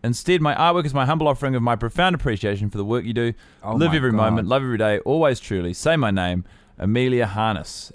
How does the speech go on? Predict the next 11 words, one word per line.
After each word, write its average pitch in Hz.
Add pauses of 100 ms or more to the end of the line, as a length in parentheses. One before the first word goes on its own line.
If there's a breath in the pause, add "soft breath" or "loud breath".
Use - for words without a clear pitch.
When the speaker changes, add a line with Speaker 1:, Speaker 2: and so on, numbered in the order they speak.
Speaker 1:
And, 107 (100)
uh, 107
there's 101
an, 107
um, 110
amazing 120 (100)
image. 135
Speaker 2:
Amelia 147
Harness, 113
that 127
is 98